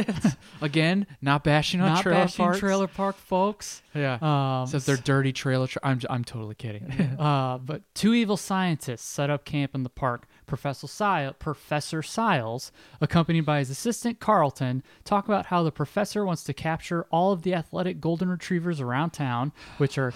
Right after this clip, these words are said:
Speaker 2: Shooter, Zack, Striker, Duke, and the Bud.
Speaker 1: All of Air Bud's kids.
Speaker 2: Yes, and extract the super athlete gene from he-, from them and dr-, distribute it. I don't know.
Speaker 1: Yeah, he
Speaker 2: God
Speaker 1: wants
Speaker 2: knows
Speaker 1: to, he
Speaker 2: what
Speaker 1: wants to
Speaker 2: was it.
Speaker 1: sell it to human athletes.
Speaker 2: Yeah.
Speaker 1: So it's like,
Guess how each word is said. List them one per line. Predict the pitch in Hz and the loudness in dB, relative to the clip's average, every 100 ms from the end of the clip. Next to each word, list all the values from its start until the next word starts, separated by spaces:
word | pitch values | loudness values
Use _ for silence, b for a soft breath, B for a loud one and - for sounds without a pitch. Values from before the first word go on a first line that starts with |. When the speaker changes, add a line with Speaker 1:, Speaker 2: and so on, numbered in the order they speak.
| - | -8
Speaker 2:
Shooter, | - 160 151 156 151 | -2 4 4 4 2
Zack, | 131 135 135 - | 0 -2 -2 -6
Striker, | - 131 127 139 | -4 -2 0 -4
Duke, | 117 135 127 - - | -2 -2 -2 -4 -8
and | 131 127 131 - _ | -2 0 -2 -4 _
the | 135 | 0
Bud. | 127 120 127 143 _ | 0 0 -2 -4 _
Speaker 1:
All | 135 139 139 | -4 -2 -2
of | 131 | -2
Air | 135 135 | -4 -2
Bud's | 135 139 147 | -4 -6 -6
kids. | - 131 120 | -10 -6 -2
Speaker 2:
Yes, | 151 - - - B 131 | 0 -2 -8 -16 B 0
and | 151 151 156 | 2 2 2
extract | 151 - 190 196 - | -2 -2 2 2 2
the | 165 | -4
super | - 214 196 160 | -2 0 2 2
athlete | 135 123 139 120 | 0 0 -4 -4
gene | - 131 127 | -2 -2 -2
from | - - 127 113 | -6 -4 -4 -4
he-, | 131 139 | -6 -4
from | 143 131 | -2 0
them | 127 151 165 | 0 2 2
and | 143 139 127 - b b b b b _ - | 0 0 -4 -6 b b b b b _ -4
dr-, | - 160 135 | 2 2 2
distribute | 135 - 147 135 120 | -2 2 2 4 0
it. | 113 110 | -2 -2
I | 127 | -2
don't | 123 | 0
know. | 190 | 0
Speaker 1:
Yeah, | 117 | 2
he | |
Speaker 2:
God | 143 | 4
Speaker 1:
wants | 147 135 | 4 2
Speaker 2:
knows | 139 135 | 0 0
Speaker 1:
to, | |
he | 196 | 0
Speaker 2:
what | 208 | 0
Speaker 1:
wants | 202 | -2
to | 131 | -2
Speaker 2:
was | 175 | -2
it. | 123 | 2
Speaker 1:
sell | 208 202 | 2 2
it | - | -2
to | - 165 | -2 -2
human | 147 262 294 156 | 2 2 2 0
athletes. | 123 110 - 123 110 - - 151 | -2 -6 -12 -14 -14 -14 -8 2
Speaker 2:
Yeah. | 208 226 151 | 4 4 2
Speaker 1:
So | 117 190 | 0 -2
it's | - | 0
like, | 190 170 | 0 -2